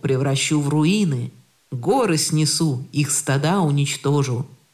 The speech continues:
моря всколыхну, истреблю их богатство,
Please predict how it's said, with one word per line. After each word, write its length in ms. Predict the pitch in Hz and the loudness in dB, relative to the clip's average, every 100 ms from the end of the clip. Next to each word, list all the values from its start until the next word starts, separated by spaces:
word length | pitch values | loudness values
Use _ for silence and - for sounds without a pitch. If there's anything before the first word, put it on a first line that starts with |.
| _ - | _ -4
моря 440 | 151 147 139 135 | 0 2 2 0
всколыхну, 680 | 143 - 165 175 170 185 185 | -2 0 2 2 0 -2 0
истреблю 560 | 151 143 - 143 127 131 | -2 -2 -2 -2 0 0
их 160 | 135 131 | 0 0
богатство, 800 | 147 160 220 - - 120 104 | -2 0 -2 -4 -6 -6 -6